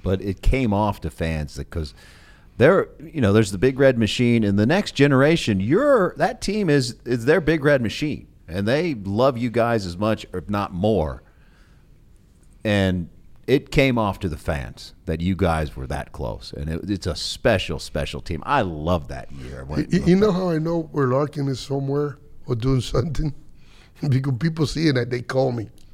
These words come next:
Speaker 2: <laughs> "You bought a Larkin?" "I saw him over there. He doing this, he doing that." That's how they know, uh, how close, how beautiful my relationship was with Larkin. He's all been mentioned, and, and most of my story in the Cincinnati team is,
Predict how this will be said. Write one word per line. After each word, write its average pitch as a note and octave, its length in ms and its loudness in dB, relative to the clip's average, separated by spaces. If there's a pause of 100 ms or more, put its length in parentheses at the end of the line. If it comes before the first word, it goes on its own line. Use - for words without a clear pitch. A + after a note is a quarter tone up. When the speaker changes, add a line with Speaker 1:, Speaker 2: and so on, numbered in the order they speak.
Speaker 2:
<laughs> - 500 -6
"You D3 100 4
bought E3+ 200 4
a - 20 2
Larkin?" C#3+ 640 0 (140)
"I C3+ 80 -6
saw - 180 -2
him C#3+ 100 2
over A#2+ 140 0
there. A#2 220 0 (200)
He F#3+ 120 0
doing E3+ 280 4
this, C#3+ 160 4
he C#3 80 -2
doing C#3+ 220 4
that." B2 160 0 (300)
That's C#3 360 4
how C3+ 140 6 (220)
they B2+ 240 4
know, A#2 420 2 (680)
uh, - 100 -2
how B2 160 2
close, C3 340 2
how A#2 140 4
beautiful A#2 400 0
my A2 120 2
relationship G#2+ 540 -2
was G2 200 -2
with G2+ 120 -6
Larkin. G2 320 -8 (420)
He's A2+ 160 -2
all C3 260 6
been A#2+ 220 -2
mentioned, A#2 380 -2
and, A#2 200 0
and A2 160 -2 (140)
most C#3+ 200 2
of C3+ 80 0
my A#2+ 100 0
story A2+ 460 -2 (500)
in A#2 160 0
the A2+ 120 2
Cincinnati A#2 600 0
team A#2+ 320 -4
is, G#2 300 -6